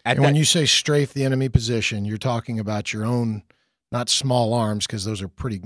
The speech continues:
Speaker 2: high caliber,
Speaker 1: Mm-hmm.
Speaker 2: but your, uh, machine gun fires, essentially.
Speaker 1: Right. So the Super Hornet has an internal gun. Uh, it carried a twenty millimeter round. And so we are gonna employ that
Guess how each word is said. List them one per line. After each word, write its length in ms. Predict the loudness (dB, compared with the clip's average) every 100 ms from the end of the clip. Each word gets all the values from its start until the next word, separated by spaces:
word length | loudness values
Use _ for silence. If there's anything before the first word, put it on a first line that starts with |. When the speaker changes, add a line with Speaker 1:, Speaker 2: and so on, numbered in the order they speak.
| -10
Speaker 2:
high 200 | -8 -6
caliber, 560 | -4 -4 -6 -6 -10 -12 _
Speaker 1:
Mm-hmm. 180 | -14 -12 -12 _
Speaker 2:
but 80 | -6
your, 120 | -6 -6
uh, 240 | -10 -8
machine 360 | -2 0 2 0
gun 200 | 0 -2
fires, 460 | -4 -6 -6 -6 -10 -8
essentially. 540 | -6 -4 -6 -12 -10 0
Speaker 1:
Right. 260 | 2 2
So 120 | 0
the 100 | -2
Super 280 | 0 -2 0
Hornet 260 | 0 0 2
has 240 | 0 0
an 80 | 0
internal 300 | -2 -2 -2
gun. 420 | -2 -4 -4 -8 -10
Uh, 360 | -4 -2 -2 -6 -8
it 140 | -8
carried 240 | -4 -2
a 40 | -2
twenty 240 | 0 2
millimeter 380 | 2 0 0 -2
round. 420 | -4 -6 -6 -8 -12 _ _ _ -6
And 220 | -4 -2
so 160 | -2 0
we 140 | 2
are 80 | 4
gonna 180 | 2 0
employ 400 | -2 0 0 0
that 320 | -2 -2 -4